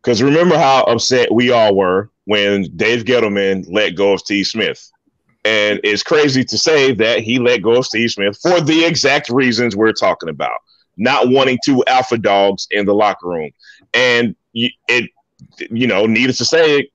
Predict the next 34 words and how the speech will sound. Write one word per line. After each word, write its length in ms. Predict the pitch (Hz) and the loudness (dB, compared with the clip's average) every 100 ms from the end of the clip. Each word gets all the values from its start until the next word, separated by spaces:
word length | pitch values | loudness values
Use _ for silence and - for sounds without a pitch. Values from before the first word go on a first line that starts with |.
| - | -6
kinda 200 | 98 113 | -4 0
worked 240 | 151 175 | 0 2
out 220 | 208 339 | 2 2
for 240 | 123 107 87 | 2 2 2
us. 100 | - | 0
So 280 | 98 95 - | 0 0 2
I, 380 | 123 98 120 127 | 0 2 0 0
I, 160 | 120 123 | 0 0
I, 60 | - 123 | 0 0
I 40 | 139 | 0
get 220 | 131 131 | 0 0
it, 120 | 92 - | -2 -2
man. 260 | 98 95 | -2 -2
But 160 | 85 104 | -2 0
at 160 | 127 139 | 0 -2
the 80 | |
same 260 | 123 139 135 | -2 0 -2
time, 440 | 127 127 123 120 120 _ _ _ - | 0 0 0 -2 -6 _ _ _ -4
I 60 | 117 | 0
don't 140 | 135 | 2
know 160 | 139 131 | 2 2
if 60 | |
Giannis, 440 | 117 127 131 - 117 | 2 0 -2 -2 0
uh, 260 | 117 110 107 139 - | 2 2 0 -4 -2
<laughs> 400 | - - - - | -4 -4 -14 -2
or 80 | 127 | 0
whoever, 460 | 139 240 160 90 85 | 2 2 2 0 0
like, 220 | 131 127 | 2 2
not 220 | 143 175 | 0 0
just 200 | 113 101 | -2 -4
Giannis, 280 | 95 92 92 | -2 -2 -2
but 80 | 95 | 0
I, 120 | 135 - | 0 2
I, 160 | 135 | 0